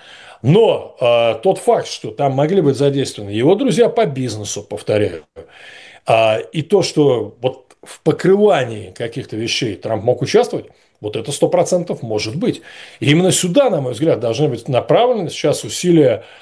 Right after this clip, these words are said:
и следователей американских, в том числе, не только американских,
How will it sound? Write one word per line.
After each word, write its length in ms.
и 720
следователей 760
американских, 800
в 60
том 160
числе, 260
не 80
только 280
американских, 680